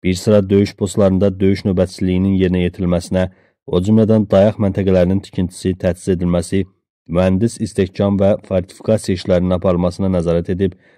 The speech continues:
aidiyyatı bölmələrin rəhbərləri ilə ön cəbhədə görülən işlərlə bağlı bir sıra məsələləri müzakirə edib. Papikyana illik planda nəzərdə tutulmuş işlərin gedişi və qarşıda duran planlar barədə məlumat verilib.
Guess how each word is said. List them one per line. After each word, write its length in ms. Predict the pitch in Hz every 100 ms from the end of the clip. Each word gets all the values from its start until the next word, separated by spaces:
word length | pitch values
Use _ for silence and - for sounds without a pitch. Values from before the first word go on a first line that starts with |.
| _ -
aidiyyatı 520 | 90 92 98 - 120
bölmələrin 520 | 110 107 104 104 104
rəhbərləri 580 | 101 92 98 95 95 98
ilə 140 | 98 -
ön 180 | 98 98
cəbhədə 320 | 90 98 92 90
görülən 320 | 95 95 95
işlərlə 320 | - 92 87 82
bağlı 340 | 82 90 98 - _ _ -
bir 140 | 95
sıra 240 | - 104 101
məsələləri 480 | 95 98 92 87 90
müzakirə 400 | 85 80 85 82
edib. 160 | 80 - _ _ _ _ _ _
Papikyana 540 | 87 87 - 95 107 113
illik 340 | 98 104 95
planda 300 | 101 98 101
nəzərdə 340 | 101 95 98 95
tutulmuş 360 | 98 98 - 80
işlərin 380 | - 92 92
gedişi 380 | 92 87 - 98
və 100 | 92 85
qarşıda 380 | 92 87 101 92
duran 240 | 95 92
planlar 400 | - 90 87 95
barədə 400 | 87 82 80 92 - _ _ -
məlumat 360 | 82 87 85
verilib. 280 | 87 80 80